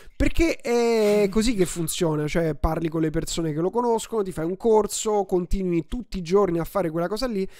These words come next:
e prima o poi ne esci. È quello che stiamo facendo con le startup, cioè sulle startup, e oggi novemilatrecento persone in live, <laughs> Flazio si vola, vabbè, mi fate sempre volare, <laughs> altissimo. <laughs>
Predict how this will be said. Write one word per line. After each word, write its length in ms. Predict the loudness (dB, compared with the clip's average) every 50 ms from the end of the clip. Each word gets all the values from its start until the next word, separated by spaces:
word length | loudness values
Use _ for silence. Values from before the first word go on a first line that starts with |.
| -20 -16 -6
e 120 | -4 0
prima 220 | 4 6 6 6 6
o 40 | 4
poi 180 | 4 4 4
ne 200 | 4 0 -2 0 2
esci. 240 | 2 2 2 0 -2 -6 -12 -14 -10
È 100 | -8 -4
quello 160 | 0 0 2
che 100 | 2 2
stiamo 180 | 2 2 2 2
facendo 320 | 2 2 2 0 0 0 2
con 120 | 2 2
le 80 | 4 4
startup, 680 | 2 2 2 0 2 2 2 0 0 -2 -2 -2 -2
cioè 160 | -2 -2 -2
sulle 260 | -2 -2 0 0 0
startup, 600 | 0 2 0 0 0 0 2 2 2 2 0 -2 0
e 100 | 2 2
oggi 380 | 4 2 2 0 -4 -4 -6 -6
novemilatrecento 840 | -6 -6 -4 -2 -2 -2 -2 -2 -4 -4 -6 -6 -4 -4 -4 -4 -4
persone 360 | -4 -4 -2 -2 -2 0 0
in 160 | 2 2 2 2 2 0 0 2
live, 340 | 4 4 4 4 2 0 -4
<laughs> 40 |
Flazio 420 | -4 -4 -4 -4 -4 -6 -8 -10 -10
si 120 | -10 -8 -6
vola, 380 | -6 -4 -4 -4 -4 -6 -8 -10
vabbè, 440 | -12 -14 -14 -12 -12 -12 -10 -12 -12
mi 60 | -14
fate 240 | -14 -14 -12 -10 -8
sempre 400 | -8 -8 -8 -8 -10 -10 -10 -8
volare, 460 | -6 -6 -6 -6 -6 -6 -6 -8 -6 -6 -6 -6 -6 -6
<laughs> 240 | -6 -4 -6 -4 -2
altissimo. 800 | -2 -2 -2 2 4 4 4 4 0 -6 -6 -4 -4 -4 -6 -6
<laughs> 60 | -10